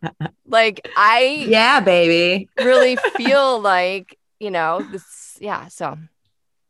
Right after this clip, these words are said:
Speaker 2: that's my answer. D-, is that, does that satisfy your
Speaker 1: That was only
Speaker 2: two-part
Speaker 1: part one of the
Speaker 2: question?
Speaker 1: answer. Then it was like,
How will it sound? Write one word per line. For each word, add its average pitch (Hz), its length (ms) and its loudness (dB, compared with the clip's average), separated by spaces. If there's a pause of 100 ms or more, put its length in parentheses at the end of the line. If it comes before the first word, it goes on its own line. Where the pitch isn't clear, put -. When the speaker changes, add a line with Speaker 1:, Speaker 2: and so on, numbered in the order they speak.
(220)
Speaker 2:
that's 220 200 -2
my 226 120 -2
answer. 175 320 -6
D-, 143 180 -12
is 160 100 -14
that, 151 220 -8
does 160 160 -16
that 151 240 -8
satisfy 160 680 -10
your 160 100 -6
Speaker 1:
That 175 80 0
was 170 120 -4
only 180 140 0
Speaker 2:
two-part 170 60 -6 (100)
Speaker 1:
part 160 80 -2
one 156 80 -4
of 143 60 -4
the 143 40 -4
Speaker 2:
question? 143 80 -4
Speaker 1:
answer. 135 380 -8
Then 147 100 -4
it 156 80 -4
was 147 160 -6
like, 135 400 -2